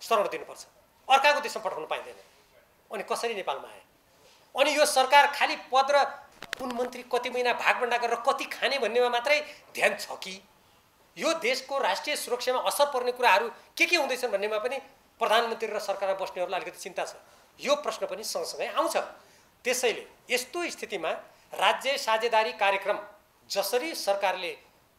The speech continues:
अ, अगाडि बढाउन खोजेको थियो, अब यस सम्बन्धमा निसङ्कोच यसको बारेमा पत्र बाहिर ल्याउनुपर्छ। सरकारले त्यसमा संलग्न नहुने जुन कुरा गरेको छ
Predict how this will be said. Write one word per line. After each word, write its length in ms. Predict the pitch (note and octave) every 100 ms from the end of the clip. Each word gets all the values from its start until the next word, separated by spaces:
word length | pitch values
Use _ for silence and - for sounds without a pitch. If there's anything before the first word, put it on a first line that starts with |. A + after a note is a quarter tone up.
| G3
अ, 320 | F#3+ - - _ -
अगाडि 220 | F#3+ G3+ F#3+
बढाउन 280 | F#3 F3+
खोजेको 380 | D#3+ D#3+ F3 -
थियो, 180 | - C#4 D#4+ - _ - G3
अब 300 | A3+ G#3+ -
यस 140 | G#3
सम्बन्धमा 340 | G#3+ G3+ G3 F3+
निसङ्कोच 880 | - G#3+ - - - G3 A#3 - - - _ - -
यसको 220 | G#3+ -
बारेमा 240 | G3+ G3 F3+
पत्र 320 | - F3+ E3
बाहिर 300 | C3+ D3 F#3+
ल्याउनुपर्छ। 460 | G#3 A3+ A3 A3 C#4+ - _ _
सरकारले 520 | - G3+ G#3 A#3 A3+ A3 - - -
त्यसमा 320 | A3 G#3+ G3+
संलग्न 500 | - - G#3 A3+ G3
नहुने 300 | G3 G3+ D4+
जुन 160 | A#3 A3
कुरा 180 | G#3 F#3
गरेको 260 | F3 D#3+
छ 80 | G3